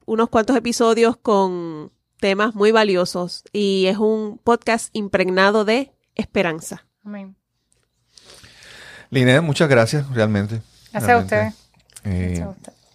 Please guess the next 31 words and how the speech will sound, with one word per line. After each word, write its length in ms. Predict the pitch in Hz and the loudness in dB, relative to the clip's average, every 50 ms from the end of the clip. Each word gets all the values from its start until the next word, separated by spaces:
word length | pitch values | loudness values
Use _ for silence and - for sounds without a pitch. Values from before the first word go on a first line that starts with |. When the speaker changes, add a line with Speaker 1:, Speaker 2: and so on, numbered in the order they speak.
| _ _ _ _ _ _ _ _ _ - | _ _ _ _ _ _ _ _ _ -14
Speaker 3:
yo, 600 | 120 107 113 98 98 101 101 98 92 92 90 - - - - - _ _ _ _ _ _ _ _ _ _ _ - - - - - | -6 -2 0 0 2 0 0 -2 -2 -4 -8 -12 -14 -16 -20 -20 _ _ _ _ _ _ _ _ _ _ _ -12 -10 -10 -10 -8
yo 200 | 101 101 101 101 | -4 0 2 2
vivo 260 | 113 120 127 135 120 | 4 4 4 4 4
para 140 | - 101 98 | 2 0 0
estos 160 | - - 110 | -2 -4 -4
momentos 460 | 117 110 104 101 95 95 107 101 - - | -4 -2 -2 -4 -4 -4 -8 -10 -12 -12
donde 400 | - 117 110 107 110 92 95 92 | -18 -14 -8 -6 -4 -4 -4 -4
siento 360 | - - 101 90 95 107 98 | -4 -4 -4 -4 -2 -4 -4
que, 220 | 92 107 98 90 - - - - - - - - 110 - - - - - - - _ - | -2 -2 -2 -2 -4 -8 -16 -20 -20 -20 -16 -16 -14 -14 -16 -18 -20 -20 -20 -20 _ -14
que, 760 | - - 107 95 92 92 90 87 85 82 82 82 80 85 95 - | -8 -4 -2 0 0 0 0 0 -2 -2 -4 -4 -6 -6 -8 -8
que 80 | - 101 | -8 -6
estamos 240 | - 101 101 101 | -4 0 2 4
hablando 200 | 104 110 110 113 113 | 4 4 4 4 2
de 20 | |
cosas 200 | 107 98 - 104 | 0 0 0 0
importantes, 500 | 104 101 - 110 - - 87 82 90 98 | 0 0 0 -2 -2 -2 -6 -6 -6 -10
que 60 | 92 | -10
estamos 220 | - - 95 92 98 | -8 -6 -4 -4 -4
hablando, 500 | 98 98 98 101 104 104 98 92 82 - - _ _ - | -4 -4 -4 -4 -4 -2 -2 -4 -4 -8 -12 _ _ -14
que 60 | - | -6
estamos 240 | - - 117 117 - | -2 -2 -2 0 2
conectando, 540 | - 147 135 127 - - 101 95 92 90 113 | 2 2 2 2 0 0 0 0 -2 -4 -6
que 60 | 117 | -6
estamos, 480 | - 104 98 104 110 117 117 113 104 - - - - | -4 -6 -4 -2 -2 -2 -2 -2 -4 -6 -12 -16 -12
na-, 400 | 123 113 113 113 104 98 98 95 104 | -8 -6 -4 -4 -4 -6 -10 -12 -12
na-, 320 | 110 107 110 107 104 95 - - - - - 85 80 - - | -6 -2 2 2 2 2 -2 -6 -16 -18 -16 -16 -12 -6 -2
que 60 | 110 | 0
no 60 | 107 | 0
estamos 240 | 113 - 131 135 135 | 2 2 2 2 2
hablando 420 | 127 120 123 127 131 127 127 120 113 | 2 4 2 0 0 2 2 2 4
de, 340 | 110 104 101 95 90 - | 2 2 2 0 -4 -6